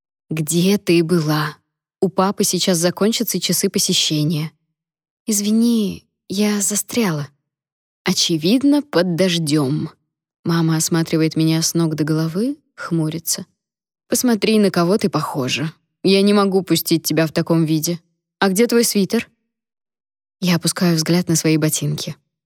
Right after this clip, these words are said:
"Я его где-то оставила". Мама сжимает губы. "Мы вернемся сюда завтра вместе с Джеком. Тогда и повидаешься с папой. Все равно он сегодня уже устал".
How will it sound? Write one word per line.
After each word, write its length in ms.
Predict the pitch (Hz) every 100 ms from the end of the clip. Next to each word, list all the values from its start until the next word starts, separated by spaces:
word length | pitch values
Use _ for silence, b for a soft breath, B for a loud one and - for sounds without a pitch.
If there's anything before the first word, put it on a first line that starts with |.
| _ _ _ _ _ -
"Я 240 | 202 220
его 340 | 214 202 202 208
где-то 320 | 190 202 214
оставила". 560 | 196 - 151 160 160 - _ _ _ _ _ _ _ _ _ _
Мама 360 | 160 165 214 254
сжимает 520 | 208 156 151 160 156
губы. 340 | - 131 - 151 _ _ _ _ _ _ _ _ _ -
"Мы 180 | 180 175
вернемся 540 | 175 175 170 165 165
сюда 320 | - 160 160
завтра 420 | 160 214 247 170
вместе 420 | 151 175 226 - 165
с 120 | 147
Джеком. 580 | 156 151 147 160 160 -
Тогда 240 | - 208 269
и 80 | 226
повидаешься 640 | 156 147 143 131 - 123
с 80 | -
папой. 440 | 117 117 185 - - _ _ _
Все 180 | - 214
равно 240 | 190 214
он 100 | 190
сегодня 400 | 151 156 156 151
уже 160 | 160 151
устал". 420 | 143 - 151 160